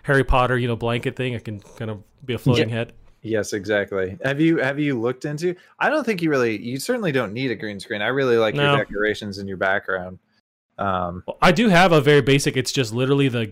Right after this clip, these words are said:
Speaker 1: the green fabric, and it's, you know,
Speaker 2: Mm-hmm.
Speaker 1: it works, but it's just, I have no <laughs> use for it, but, uh,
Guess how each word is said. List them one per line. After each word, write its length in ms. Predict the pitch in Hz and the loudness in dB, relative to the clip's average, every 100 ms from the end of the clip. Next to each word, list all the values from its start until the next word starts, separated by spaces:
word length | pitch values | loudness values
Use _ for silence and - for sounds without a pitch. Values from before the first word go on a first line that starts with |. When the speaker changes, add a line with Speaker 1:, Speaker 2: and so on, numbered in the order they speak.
| 107 | -8
Speaker 1:
the 120 | 117 | -8
green 260 | 117 123 113 | -4 -6 -2
fabric, 560 | 117 120 151 156 - - | -2 0 -2 -2 -12 -8
and 180 | 120 123 | -4 -4
it's, 260 | 117 - | -6 -8
you 80 | 131 | -2
know, 100 | 117 | 0
Speaker 2:
Mm-hmm. 80 | 120 | -2
Speaker 1:
it 80 | 104 | -2
works, 440 | 113 165 165 - | 2 2 2 -4
but 180 | - 113 | -8 -8
it's 100 | 107 | -6
just, 120 | 117 | -6
I 80 | 113 | -2
have 160 | 110 101 | -2 -2
no 200 | 113 107 | -2 -2
<laughs> 0 | |
use 400 | 110 107 151 - | 0 4 4 2
for 260 | - 101 | -6 -6
it, 140 | 107 - | -6 -6
but, 300 | 101 - - | -8 -6 -6
uh, 220 | 101 | -6